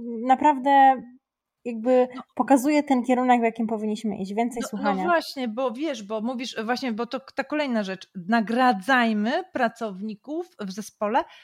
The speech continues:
Speaker 2: czy tam, e, współpracowników, czy nawet, e, k-, jakichś partnerów biznesowych, jak chcemy im niespodziankę zrobić, no nie? Em, tym, czym chce-, czym oni chcą być nakarmieni. Nie karmmy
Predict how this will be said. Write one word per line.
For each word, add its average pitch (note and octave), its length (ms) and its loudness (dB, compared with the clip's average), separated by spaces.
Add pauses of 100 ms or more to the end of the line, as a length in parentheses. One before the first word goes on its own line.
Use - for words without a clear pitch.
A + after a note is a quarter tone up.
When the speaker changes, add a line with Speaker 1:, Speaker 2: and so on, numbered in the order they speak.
(120)
Speaker 2:
czy A#3 120 -10
tam, G3+ 300 -2
e, F#3 100 -10
współpracowników, A#3 920 -8
czy G#3 280 -4
nawet, G3+ 260 -4
e, G3 280 -4
k-, F#3 180 -14
jakichś G3+ 260 -10
partnerów C4+ 360 -6
biznesowych, A#3 400 -4
jak A3 120 -2
chcemy G3+ 240 -2
im G#3 160 0
niespodziankę C4 520 -6
zrobić, A3 300 -8
no A#3 100 -4
nie? D4 140 -2 (760)
Em, A#3+ 460 -2 (800)
tym, B3+ 240 4 (220)
czym C4+ 240 -4
chce-, - 400 -6 (100)
czym A#3 340 -2
oni F4 300 0
chcą C#4 260 -4
być A#3+ 120 -6
nakarmieni. G#3+ 760 -2 (120)
Nie A#3 180 -2
karmmy C#4+ 680 2